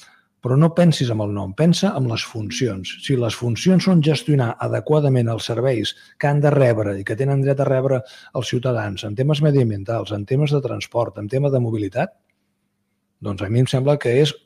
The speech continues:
la seva obligació. I la Generalitat hauria de convoiar que això arribi a bon, a bon port i que no descarrili a Barcelona quan se'ls hi posen els pèls de punta, també al Parlament, perquè això pressuposa una pèrdua de capacitat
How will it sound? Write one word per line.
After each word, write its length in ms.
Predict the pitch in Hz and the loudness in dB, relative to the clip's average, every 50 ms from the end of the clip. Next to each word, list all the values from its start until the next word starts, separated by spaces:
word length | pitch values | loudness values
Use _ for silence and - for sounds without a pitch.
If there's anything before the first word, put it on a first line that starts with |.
| _ _ - | _ _ -6
la 140 | 117 113 - | -4 -4 0
seva 260 | - 151 156 - - - - | 0 2 2 2 2 2 2
obligació. 680 | 123 120 117 113 107 101 92 - - 165 156 110 - _ _ _ _ _ _ _ - | 2 4 4 2 2 0 -2 -4 0 0 0 0 0 _ _ _ _ _ _ _ 0
I 80 | 123 | 0
la 140 | 113 107 104 | 2 2 2
Generalitat 600 | 98 110 107 107 107 127 - - 139 156 160 165 165 | 2 0 0 0 0 -2 -2 0 2 0 2 4 4
hauria 260 | 147 135 127 131 143 | 4 6 6 4 4
de 120 | 151 143 135 | 4 4 2
convoiar 540 | - 123 120 107 101 104 110 113 123 139 160 156 - - _ _ _ | 2 2 0 2 0 0 0 0 0 -2 -4 -4 -8 -16 _ _ _
que 80 | - - | -6 -6
això 160 | 107 98 123 123 | -2 0 0 2
arribi 300 | 127 139 151 151 151 127 | 2 4 4 4 4 4
a 60 | 107 101 | 2 0
bon, 220 | 101 101 98 107 - - | -4 -6 -6 -8 -8 -8
a 60 | 117 104 | -8 -6
bon 220 | 104 101 98 95 | -6 -6 -8 -2
port 240 | - 156 156 117 98 - | 2 2 2 2 2 -4
i 40 | 104 | -4
que 80 | 101 110 | -2 0
no 120 | 117 117 120 | 0 2 2
descarrili 640 | 120 - - - 127 117 123 123 131 143 160 147 - - - - - | 0 0 0 -2 0 2 4 4 6 6 4 2 0 -8 -20 -14 -6
a 80 | 117 117 | -4 -2
Barcelona 600 | 117 117 107 - - 117 123 131 135 147 160 151 - | -2 -2 -2 -4 -2 -2 0 0 0 0 -2 -2 -4
quan 160 | 127 113 110 | -6 -6 -6
se'ls 240 | - - 107 101 101 | -6 -6 -6 -4 -4
hi 80 | 98 | -4
posen 300 | 95 117 117 120 127 127 | -2 -2 -2 0 0 -2
els 140 | 123 110 - | -2 -2 -2
pèls 160 | 131 117 117 113 | -4 -4 -2 -4
de 60 | 107 104 | -4 0
punta, 300 | 139 143 131 104 104 98 | 0 0 0 0 -2 -6
també 220 | 98 104 107 113 | -4 -4 -2 -2
al 80 | 117 113 | -2 -2
Parlament, 460 | - - - 120 120 120 127 147 165 156 - - - _ _ | -4 -4 -4 -2 0 0 2 2 2 0 -2 -16 -20 _ _
perquè 280 | - 131 110 - 113 101 | -4 -4 -2 -2 -4 -4
això 220 | 104 101 139 143 139 | -4 -2 -2 -2 0
pressuposa 800 | - 135 135 120 - - 120 104 107 131 131 131 131 147 151 - - | 2 2 2 2 2 -2 -4 -2 0 -2 -2 0 0 0 -2 -2 -2
una 200 | 131 131 127 117 104 | -2 0 0 -2 -2
pèrdua 380 | - 127 123 123 123 135 143 143 | 0 0 0 2 2 2 2 2
de 80 | 135 117 | 0 -2
capacitat 560 | - 113 - 120 113 - 107 101 - 113 113 | -6 -8 -8 -8 -8 -8 -8 -8 -6 -6 -4